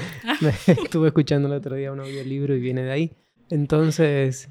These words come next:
sí, otra de las palabras que, <laughs> que tiene que ver con la autoexigencia, la autoexplotación, ¿no? Con esta, tan, sí, esta forma de la, los freelance que ha llevado a que no tengamos tiempo para,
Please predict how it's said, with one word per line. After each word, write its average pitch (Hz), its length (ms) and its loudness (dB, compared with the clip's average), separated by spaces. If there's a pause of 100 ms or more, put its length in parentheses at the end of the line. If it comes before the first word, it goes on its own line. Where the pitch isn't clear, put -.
(140)
sí, 131 320 -2
otra 131 300 -2
de 135 40 0
las 135 160 -2
palabras 131 460 -2
que, 143 100 -6
<laughs> - 2250 -2
que 131 80 -20
tiene 135 220 -2
que 127 120 -4
ver 127 140 0
con 135 140 -2
la 127 80 0
autoexigencia, 123 1120 -6
la 117 240 -4
autoexplotación, 123 1120 -4
¿no? 127 180 -4
Con 120 300 -4 (400)
esta, 117 380 -18 (320)
tan, 127 420 -10 (320)
sí, 131 180 -6
esta 127 220 -6
forma 139 420 0
de 127 360 -4
la, 131 480 -4
los 139 180 -4
freelance 135 720 -6
que 120 160 -2
ha 120 220 -4
llevado 123 400 -2
a 123 80 -8
que - 100 -10
no 123 120 -6
tengamos 135 380 -4
tiempo 143 300 -2
para, 151 280 -8